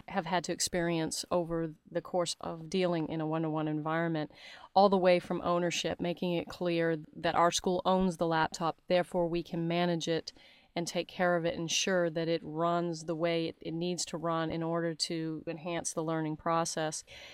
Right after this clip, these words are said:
It takes care of topics such as the warranty, should someone have to act on the warranty of the laptop.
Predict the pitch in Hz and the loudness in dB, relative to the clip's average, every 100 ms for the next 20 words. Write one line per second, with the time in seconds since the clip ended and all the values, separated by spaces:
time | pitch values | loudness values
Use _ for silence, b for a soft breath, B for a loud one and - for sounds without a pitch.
0 | B B - 185 - 175 - - 175 170 | B B -2 0 0 0 -2 0 2 4
1 | 170 165 160 - 175 165 170 - - 170 | 4 2 0 -2 2 2 0 -4 -4 -2
2 | 175 160 180 165 170 160 165 - 156 156 | -2 0 0 2 2 2 2 0 -2 -2
3 | - - 170 - 180 165 165 160 165 160 | -2 -4 -2 0 0 0 -2 -2 -4 -4
4 | - 160 160 165 165 - 170 165 165 165 | -4 -4 0 2 2 0 -2 0 0 0
5 | 165 - 165 156 160 156 151 - - 160 | 0 -2 -2 -2 -2 -2 0 -2 -2 -2
6 | 147 - | 0 -4